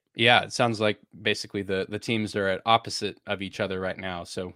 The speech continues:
you know, where one area, one team is doing great, the other seems to be struggling a little bit. So that is, uh, like you said, obviously gonna make for a very interesting matchup and also,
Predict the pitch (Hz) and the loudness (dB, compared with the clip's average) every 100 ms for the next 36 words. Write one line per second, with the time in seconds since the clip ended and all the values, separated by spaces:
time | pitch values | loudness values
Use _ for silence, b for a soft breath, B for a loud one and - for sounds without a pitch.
0 | - 104 90 95 101 104 107 107 104 101 | -10 -8 -6 -4 -2 2 4 4 4 2
1 | 101 123 127 117 123 110 104 _ - 110 | 0 2 2 2 2 0 -2 _ -10 -8
2 | 101 123 107 101 110 107 98 101 98 92 | -4 0 0 2 2 4 2 0 -2 -4
3 | - - 95 - 95 - 101 92 90 90 | -8 -8 -8 -8 -10 -4 -4 -4 -6 -8
4 | 90 90 - 101 104 98 101 95 95 - | -6 -8 -2 2 2 0 0 0 0 -4
5 | _ _ - - 113 101 98 98 90 101 | _ _ -18 -6 -2 -2 -2 -2 0 0
6 | 98 - 98 95 92 92 104 95 107 95 | 0 -6 -6 -4 -4 -4 -4 -2 0 -2
7 | 95 104 - 98 95 92 101 101 107 107 | -6 -10 -10 -6 -4 -4 -6 0 4 4
8 | - 107 | 2 -2